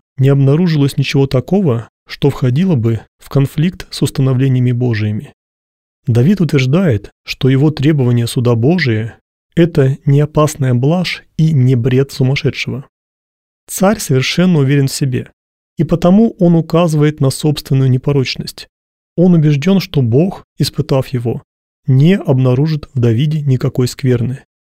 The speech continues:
Ведь повеление Божие — это то, чем царь жил всегда. Из исторических книг Ветхого Завета мы знаем, что Давид не лукавил, говоря о себе самом в прозвучавшем сегодня псалме. Давид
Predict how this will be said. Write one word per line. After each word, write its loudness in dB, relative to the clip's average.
Ведь 0
повеление 2
Божие — 0
это 0
то, -2
чем -2
царь -2
жил 0
всегда. -4
Из 2
исторических 0
книг -2
Ветхого 0
Завета 0
мы 2
знаем, -2
что -4
Давид 0
не 4
лукавил, 0
говоря 0
о -2
себе -2
самом 0
в -20
прозвучавшем -2
сегодня -2
псалме. -4
Давид 0